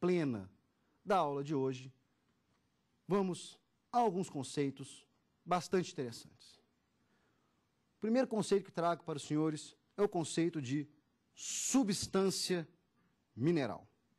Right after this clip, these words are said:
O que seria substância mineral? Substância mineral é o elemento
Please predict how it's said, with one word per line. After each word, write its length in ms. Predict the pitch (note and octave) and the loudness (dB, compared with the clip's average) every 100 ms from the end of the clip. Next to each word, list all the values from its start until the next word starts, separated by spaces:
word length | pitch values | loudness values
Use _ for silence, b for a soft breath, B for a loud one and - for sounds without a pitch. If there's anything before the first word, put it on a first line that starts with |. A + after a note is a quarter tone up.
| _ _ _ _ _ _ | _ _ _ _ _ _
O 40 | - | -4
que 60 | |
seria 480 | - G3+ D#3 C3 A2+ - _ _ _ _ _ | 2 4 2 -4 -8 -16 _ _ _ _ _
substância 720 | - C#3+ - C#3+ C3 - C3 _ _ _ _ _ _ | -6 -6 -2 -2 -2 -6 -16 _ _ _ _ _ _
mineral? 320 | C#3+ C3 F#2 - _ _ _ _ _ b b b b b b | -2 -2 -4 -14 _ _ _ _ _ b b b b b b
Substância 640 | - C#4 A3 - E3+ D3+ D#3+ | -6 -2 0 0 -2 -2 0
mineral 500 | G#3 F#3+ D3 C#3+ C#3 _ _ _ _ _ _ _ _ _ - | 2 2 2 0 -6 _ _ _ _ _ _ _ _ _ 0
é 100 | A3+ | 2
o 80 | A#3 | 4
elemento 580 | G3+ D#3+ D#3 D#3 E3 | 4 4 4 2 -6